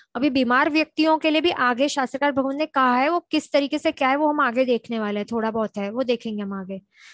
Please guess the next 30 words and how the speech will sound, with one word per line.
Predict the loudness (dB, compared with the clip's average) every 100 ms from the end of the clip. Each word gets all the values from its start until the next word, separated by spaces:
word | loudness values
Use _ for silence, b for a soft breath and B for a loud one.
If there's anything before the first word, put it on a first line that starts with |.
| _
पर | -2 -2
जो | 0 0
देने | 4 4 4
वाला | 2 4 4
है, | 2 0
उसके | 0 -2 -4 0 2
लिए | 4 2
यहाँ | 2 -2 -4
पर | -6 -10 -10 _ -6
ये | 0
ध्यान | 0 0
रखना | -6 -8 -8
है। | -10 _ _ B B B
फिर | 0 2
आगे | 2 2 0 0 _ _ -2
जब | 0 2
भी | 4
हमें | 4 2 0
business | 0 0 0 -2
करना | 0 0 2 0
हो, | 2 2 0 -6 _ -6
तब | -2
भी | -2
सूर्य | 0 0 2 2
स्वर | 2 -2
चलना | 0 -2 0 -4
चाहिए। | -2 -2 -2 -4 -8 _ -20 B B B -2
फिर | 0 0 -2 _ _
किसी | -2 2 0
से | 2 -2